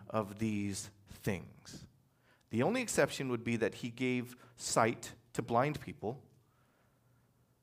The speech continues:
but we don't know if he gave sight to all blind people. And even then, after he's gone, there are still blind people. What good news did he give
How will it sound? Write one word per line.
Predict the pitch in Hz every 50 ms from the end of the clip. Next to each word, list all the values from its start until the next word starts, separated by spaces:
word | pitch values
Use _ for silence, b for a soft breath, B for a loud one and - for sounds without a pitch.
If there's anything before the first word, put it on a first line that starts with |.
| _ _ _ _ _
but | - 131 127
we | 143 143
don't | - - -
know | 196
if | 190 -
he | 151 139
gave | 143 143 135 131
sight | - 147 143 143 -
to | - - 120 - - - - - -
all | 110 117 143 208 269 226
blind | 147 120 107 98 90 92 87 85 -
people. | - 92 90 95 92 101 143 175 165 - - _ _ _ _ _ _ _ _ _ _ _ _ _ _ _ _ _ _ _ _ _ -
And | 147 190
even | 254 269 254 196 156
then, | 165 220 233 165 156
after | 151 143 147 151 151 170
he's | 151 156 143 120
gone, | 113 123 151 214 190 131 127 160 170 - -
there | - 139 139 110
are | 127 131 123
still | 127 - - - 151 139 123
blind | 110 110 110 113 123 131 120 -
people. | - 95 92 - - - - - - - _ _ _ _ _ _ _ _ _ _ _ _ _ _ _ _ _ _ _ _ _ _ _ _ _ _ _ _ _ _ _ _ _ _ _ _ _ _ _ _ _ _ _ _ _ _ _ _ _ _ _ _ _ _ _ _
What | 131 139 180 285 - - - 131 113
good | - 254 269 196
news | 190 185 196 233 269 254 214 196 185 170
did | - 175 190 180
he | 190 165
give | 143 143 202 208 208 196